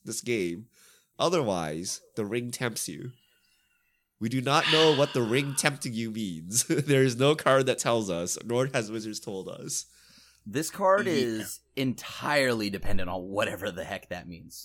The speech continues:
Speaker 2: <laughs>
Speaker 3: I mean, there's, yeah, they showed off three cards that are like that. We got Frodo. There's also Gollum, uh, Patient Plotter, which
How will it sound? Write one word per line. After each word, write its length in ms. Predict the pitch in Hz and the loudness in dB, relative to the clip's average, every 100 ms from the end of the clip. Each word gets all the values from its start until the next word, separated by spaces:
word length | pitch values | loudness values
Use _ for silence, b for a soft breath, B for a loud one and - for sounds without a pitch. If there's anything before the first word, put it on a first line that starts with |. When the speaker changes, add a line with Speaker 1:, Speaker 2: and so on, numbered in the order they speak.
| 127 | -4
Speaker 2:
<laughs> 40 | - _ _ b b b b _ - | -4 _ _ b b b b _ 2
Speaker 3:
I 80 | 170 | 6
mean, 140 | 214 | 8
there's, 400 | 226 214 160 - | 8 6 4 -4
yeah, 160 | 170 185 | -2 4
they 140 | 175 | 4
showed 240 | 143 202 262 | 6 6 6
off 220 | 160 - | 4 0
three 220 | 139 214 | -2 -2
cards 400 | - 107 101 90 | 2 4 4 2
that 100 | 107 | 0
are 100 | 98 | 2
like 220 | 98 98 | 0 0
that. 180 | 98 95 | 2 4
We 80 | 123 | 6
got 160 | 147 - | 4 6
Frodo. 760 | 175 202 180 113 101 104 120 | 8 10 10 8 6 4 6
There's 200 | 135 131 | 6 6
also 400 | 139 139 127 107 | 4 6 4 4
Gollum, 880 | 98 101 98 120 147 147 151 147 - | 2 2 2 4 2 2 2 0 0
uh, 560 | 101 104 101 101 98 95 | 2 2 4 4 2 2
Patient 340 | - 139 135 95 | 0 2 0 -2
Plotter, 560 | - 98 117 190 359 - | -2 0 4 6 4 4
which 220 | 131 131 | 2 2